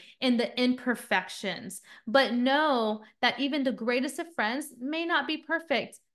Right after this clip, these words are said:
but forgive if you ever feel offended, okay? You don't have to throw the whole thing out the window. But I will end this point with sharing that it is also important to begin to learn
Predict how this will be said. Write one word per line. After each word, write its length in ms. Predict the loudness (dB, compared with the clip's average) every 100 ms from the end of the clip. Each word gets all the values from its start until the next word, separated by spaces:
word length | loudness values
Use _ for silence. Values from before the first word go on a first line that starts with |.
| 0
but 220 | 0 2
forgive 540 | -2 -2 0 2 4 2
if 140 | 2
you 120 | 4
ever 220 | 6 4
feel 220 | 4 4 2
offended, 580 | 2 0 2 -2 -4 -4
okay? 380 | -4 0 0 2
You 100 | 0
don't 180 | 0 0
have 120 | 0
to 80 | -4
throw 280 | -4 0 0
the 120 | 0
whole 180 | 0 -2
thing 220 | -2 -2
out 160 | -2
the 100 | -2
window. 480 | -2 -2 -2 -2 -4 -10 -20 _ _
But 100 | 4
I 100 | 6
will 160 | 6 4
end 200 | 2 0
this 180 | 0 -2
point 380 | -2 2 2 2
with 160 | -2
sharing 320 | 0 2 4 4
that 120 | 2
it 120 | 2
is 140 | 0 4
also 380 | 4 2 0
important 420 | -4 0 0 0 -2
to 80 | -2
begin 520 | -2 0 0 0 0
to 160 | -2
learn 500 | 0 2 2 0 -4